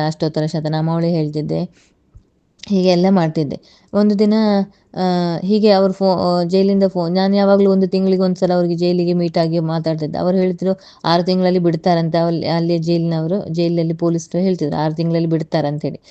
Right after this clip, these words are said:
ಮತ್ತೆ ಇಲ್ಲಿ ಬಿಡ್ತಾರಂತ ಹೇಳ್ತಿರ್ಲಿಲ್ಲ ಅವರು, ಆ, ಊರಿಗೆ ಕಳಿಸ್ತಾರೆ, ಇಲ್ಲಿಂದ ಎಕ್ಸಿಟ್ ಮಾಡಿಸ್ತಾರೆ, ಮತ್ತೆ, ಮತ್ತೆ ಬರ್ಲಿಕ್ಕಿಲ್ಲ, ಐದು ಆರು ವರ್ಷ ಬರ್ಲಿಕ್ಕಿಲ್ಲ, ಬ್ಲ್ಯಾಕ್ ಲಿಸ್ಟ್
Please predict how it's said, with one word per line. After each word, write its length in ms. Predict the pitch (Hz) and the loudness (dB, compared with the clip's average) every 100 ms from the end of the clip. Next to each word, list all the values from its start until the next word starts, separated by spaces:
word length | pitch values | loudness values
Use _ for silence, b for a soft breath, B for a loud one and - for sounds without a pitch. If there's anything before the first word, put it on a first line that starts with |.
| B _ | B _
ಮತ್ತೆ 280 | 175 175 175 | -2 2 2
ಇಲ್ಲಿ 200 | 180 226 | 4 4
ಬಿಡ್ತಾರಂತ 500 | 220 202 208 202 196 | 4 2 2 2 2
ಹೇಳ್ತಿರ್ಲಿಲ್ಲ 500 | 208 175 160 160 160 165 | 4 2 0 0 2 2
ಅವರು, 260 | 190 202 | 2 0
ಆ, 180 | - 165 | -2 -2
ಊರಿಗೆ 420 | 165 175 190 190 | 0 2 2 0
ಕಳಿಸ್ತಾರೆ, 640 | 185 165 165 - 156 175 185 | 0 0 0 -2 0 0 0
ಇಲ್ಲಿಂದ 240 | 170 170 | 0 0
ಎಕ್ಸಿಟ್ 360 | 165 160 180 175 | 0 0 -2 -2
ಮಾಡಿಸ್ತಾರೆ, 420 | 160 160 160 160 | -4 -4 -6 -4
ಮತ್ತೆ, 460 | 175 165 170 - | -4 -4 -6 -6
ಮತ್ತೆ 240 | 165 170 175 | -6 -4 0
ಬರ್ಲಿಕ್ಕಿಲ್ಲ, 500 | 180 185 196 175 151 | 0 2 0 0 -2
ಐದು 260 | 151 165 165 | -2 -2 -2
ಆರು 120 | 170 | 0
ವರ್ಷ 180 | 175 - | -2 -4
ಬರ್ಲಿಕ್ಕಿಲ್ಲ, 460 | 175 165 170 156 156 | -4 -2 -2 -4 -2
ಬ್ಲ್ಯಾಕ್ 320 | 160 165 175 | -2 -2 -2
ಲಿಸ್ಟ್ 240 | 170 - | -6 -4